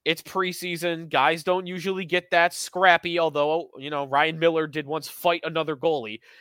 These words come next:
in a preseason game. Phil Kessel, John Scott, Toronto brawl from way back when. Um, I did have the, I just had the thought, uh, do we really need to put Levi in there when, uh, you got Bruins Milan Lucic on the other side of the ice?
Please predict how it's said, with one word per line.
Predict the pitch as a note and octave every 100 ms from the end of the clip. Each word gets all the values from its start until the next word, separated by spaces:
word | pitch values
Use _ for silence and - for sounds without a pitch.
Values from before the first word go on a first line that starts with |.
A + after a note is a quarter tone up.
| -
in | C3+
a | B2+
preseason | C3 C3 B2 A#2 G#2+
game. | G#2 A2 G#2+
Phil | - C#3+
Kessel, | - D3+ D#3 C#3 C3 B2+
John | C#3+ C3+
Scott, | C3 - D3 C3+ -
Toronto | D#3 B2+ C3+ A2+ -
brawl | G2+ G2+
from | A#2 G#2+
way | G#2
back | G#2 G2 -
when. | G#2+ G2 - _ - - _ -
Um, | B2+ B2 A#2 A2+ A#2 _ _ _ _ _ - -
I |
did | C3+ -
have | -
the, | B3 A#3+
I | - F#3
just | C#4
had | D#4+ D4
the | D4
thought, | - D4 A#3 G3 -
uh, | D4 D#4 E4+ - _ _ _ F#3+
do | A3
we |
really | A3+ D4+ D#4+
need | B3+ A#3+ C#4 C4+
to | D4+ _ _ -
put | C4+ C#4+
Levi | G3 A#3+ C4 B3+ C4
in | A#3+ C4+
there | C#4 D4 - _ _ _ _
when, | - G#3+ A#3+ A#3
uh, | A#3 A#3
you | A#3 A3
got | A#3+ A3
Bruins | E3+ G#3 A#3+ B3 G#3
Milan | A#3+ A#3 A#3
Lucic | G#3+ A#3+ - C4 - - -
on | G#3 A#3
the | A#3+
other | A#3
side | A#3+ B3 B3
of |
the | A#3 A#3
ice? | B3+ - - -